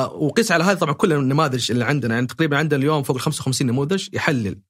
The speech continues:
نصها تحلل عربي ونصها تحلل لغة إنجليزية، لأن الوسيلة ما تحلل فقط عربي، العربي إنجليزي. فقيس على ذلك النماذج الأخرى. فلازم تطوير مستمر، خصوصًا كمان في ال-، في اللغة،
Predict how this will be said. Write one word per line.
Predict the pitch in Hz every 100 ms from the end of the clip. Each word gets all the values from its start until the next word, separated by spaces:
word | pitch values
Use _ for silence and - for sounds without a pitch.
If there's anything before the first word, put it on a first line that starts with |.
| _ -
نصها | 143 - 107
تحلل | 98 - 123 98 -
عربي | - 139 175 220
ونصها | 170 156
تحلل | - 139
لغة | 139
إنجليزية، | 127 123 107 85
لأن | 104
الوسيلة | 123 123 147
ما |
تحلل | 151 - 98
فقط | - -
عربي، | 85 143 214
العربي | - 170 165
إنجليزي. | 127 98 - - _ _ _ _ _ _
فقيس | - 139 135 208 139
على | 135
ذلك | 165 - 135
النماذج | 135 139 113
الأخرى. | 104 - 87
فلازم | - 127 - _ _ 113 170 180
تطوير | - 156 127
مستمر، | 117 107 151 - _ _ _ _
خصوصًا | - - 180
كمان | 147 156 160
في | -
ال-، | 135 131
في | 131
اللغة، | 170 208 226 139